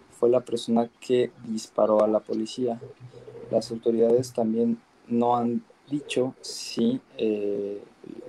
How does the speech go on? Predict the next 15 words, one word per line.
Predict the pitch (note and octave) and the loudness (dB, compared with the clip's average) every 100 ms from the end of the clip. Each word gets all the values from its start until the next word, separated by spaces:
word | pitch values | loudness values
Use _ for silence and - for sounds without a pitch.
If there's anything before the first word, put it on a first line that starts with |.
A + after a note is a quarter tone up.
| - - - - - | -20 -20 -20 -20 -10
el | A#2+ A2 G#2 G2+ G#2 G#2+ | -6 -6 -8 -12 -14 -8
departamento | G#2+ G#2 G#2+ A2 | -4 -4 -4 2
de | A#2+ | 2
policía | A2+ A2 G#2+ A2+ A#2 - - | 2 -6 -6 0 0 0 4
o | A#2 C3+ - | 6 6 2
los, | B2 A2+ - - - | -2 -4 -4 -12 -12
eh, | A2 G#2+ G#2+ G#2+ - - _ _ - - _ _ _ _ _ _ _ - | -8 -6 -8 -12 -20 -20 _ _ -20 -20 _ _ _ _ _ _ _ -6
las | A2+ A2 - - | -4 -4 -10 -8
tropas | - B2+ B2+ C3+ A#2+ | 4 6 6 2 2
de | A#2+ | 2
la | A2 A2 | 2 2
Guardia | A2+ A#2 A#2 | 2 2 0
Nacional | A2 - G#2+ A2+ D3+ - _ - | -4 -8 -6 -4 -6 -10 _ -6
disparaba-, | A#2+ - G#2+ A2 G#2+ - | -6 0 2 2 2 -2
dispararon | A#2 - A2+ A2 A#2 A#2+ | -12 4 6 6 4 -2